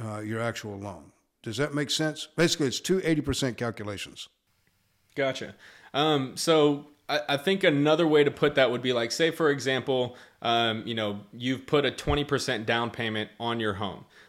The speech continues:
Speaker 2: The max, uh, you can get in a home equity line, you have to have at least twenty percent equity to even qualify for a cash,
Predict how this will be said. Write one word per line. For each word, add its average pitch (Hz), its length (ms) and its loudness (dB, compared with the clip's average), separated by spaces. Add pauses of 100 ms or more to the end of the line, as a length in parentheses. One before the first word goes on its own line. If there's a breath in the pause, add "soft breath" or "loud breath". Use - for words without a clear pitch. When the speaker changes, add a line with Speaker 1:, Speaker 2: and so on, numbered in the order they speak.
(120 soft breath)
Speaker 2:
The 117 120 0
max, 147 580 2
uh, 120 420 4
you 120 160 -4
can 123 220 -6
get 127 440 2
in 123 160 -2
a 113 80 0
home 127 240 -2
equity 127 320 2
line, 117 300 0
you 113 100 -4
have 135 180 2
to 139 100 0
have 127 180 2
at 113 160 2
least 147 320 0
twenty 139 240 -2
percent 123 380 -4
equity 117 380 -2
to - 160 -4
even 143 340 0
qualify 131 720 2
for 120 260 0
a 110 60 0
cash, 113 420 -4